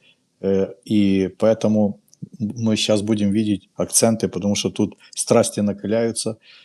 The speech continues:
І от вам інформація від Трампа. Пришло время сенаторам, республиканцам прекратить играть в игры, э, с радикальными левыми демократами и прекратить,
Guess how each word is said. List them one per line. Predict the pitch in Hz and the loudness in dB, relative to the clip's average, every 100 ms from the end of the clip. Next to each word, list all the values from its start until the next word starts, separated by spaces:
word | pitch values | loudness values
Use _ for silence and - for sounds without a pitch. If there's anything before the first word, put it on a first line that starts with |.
| _ _ | _ _
І | 101 | -4
от | 104 107 | -2 0
вам | 110 107 - _ _ - | 0 -2 -4 _ _ -6
інформація | 104 110 110 107 101 101 | -2 0 2 0 0 0
від | 101 | 0
Трампа. | - 101 92 87 82 - _ _ _ _ | 2 2 2 -2 -8 -8 _ _ _ _
Пришло | 104 - 127 | -4 2 4
время | 117 110 110 110 | 4 4 2 2
сенаторам, | - 117 123 117 110 101 | 0 0 0 0 0 0
республиканцам | 101 - 101 104 120 120 110 101 92 _ _ _ _ _ _ _ _ | -2 -4 -4 -2 -2 -2 -2 -2 -4 _ _ _ _ _ _ _ _
прекратить | - - 104 104 117 - | -6 -2 -2 0 -2 0
играть | 101 104 101 - | 2 2 0 -4
в | - | 0
игры, | 123 107 95 90 - - | 0 2 -2 -4 -8 -4
э, | 98 | -2
с | - 131 123 | 0 0 0
радикальными | 120 107 101 123 113 110 104 | 0 -2 0 2 2 2 0
левыми | 104 113 107 98 | 0 -2 -4 -6
демократами | 101 98 - 104 - 87 87 - | -4 -4 0 0 0 -4 -8 -4
и | 104 | -2
прекратить, | 110 - 113 - 131 131 | 0 0 -2 0 -2 -4